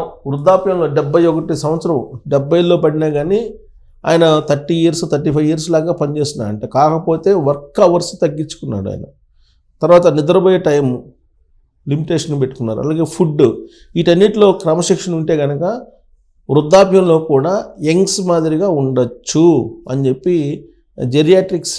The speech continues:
ఇంటర్నేషనల్ సదస్సు చెప్తోంది.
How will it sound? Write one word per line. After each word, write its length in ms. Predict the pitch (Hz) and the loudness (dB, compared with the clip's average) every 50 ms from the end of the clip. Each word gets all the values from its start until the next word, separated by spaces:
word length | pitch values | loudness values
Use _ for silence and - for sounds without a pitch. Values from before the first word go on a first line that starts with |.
| - - | -12 -10
ఇంటర్నేషనల్ 500 | 151 139 143 147 147 147 143 - 151 139 | -6 -4 -2 -2 -2 -2 -4 -4 -6 -6
సదస్సు 800 | 135 - 135 131 143 139 139 - - 196 180 156 135 143 - - - _ _ - - | -4 -2 -2 0 0 0 -2 -2 0 0 0 0 0 -4 -6 -10 -16 _ _ -10 -10
చెప్తోంది. 540 | 127 - - 147 135 127 135 170 208 226 | -10 -6 -4 -4 -4 -2 -4 -6 -6 -8